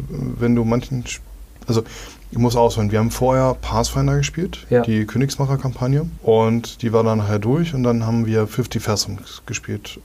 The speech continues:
Speaker 1: Ein, ich sag jetzt mal, piratiges Setting im, äh, Savage Worlds.
Speaker 2: Ja.
Speaker 1: So. Und wir waren dann eine Mannschaft, die dann halt eben da rumgeschippert sind, haben eine Insel entdeckt und, äh, erkunden die Insel.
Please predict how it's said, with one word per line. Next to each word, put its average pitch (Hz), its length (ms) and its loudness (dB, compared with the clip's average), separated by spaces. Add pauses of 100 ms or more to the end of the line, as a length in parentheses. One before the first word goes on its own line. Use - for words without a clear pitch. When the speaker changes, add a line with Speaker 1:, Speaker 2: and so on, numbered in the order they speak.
Speaker 1:
Ein, 101 720 0
ich - 160 -2
sag 120 220 2
jetzt 120 180 0
mal, 117 140 4
piratiges 117 960 0
Setting 110 720 2
im, 101 380 -2
äh, 101 220 -4
Savage 104 380 -4
Worlds. - 320 -6 (220)
Speaker 2:
Ja. 113 180 0 (220)
Speaker 1:
So. - 200 -6 (160)
Und 113 420 4 (180)
wir 110 200 0
waren 117 140 4
dann 113 160 4
eine 113 160 2
Mannschaft, 156 880 -2
die 123 400 -2
dann 117 200 6
halt 113 140 0
eben 110 140 0
da 107 80 4
rumgeschippert 131 580 0
sind, 131 240 -2 (120)
haben 117 100 4
eine 113 160 4
Insel 139 280 4
entdeckt 120 420 2
und, 113 320 -2
äh, 107 440 -6
erkunden 117 300 0
die 110 80 -2
Insel. 101 240 -6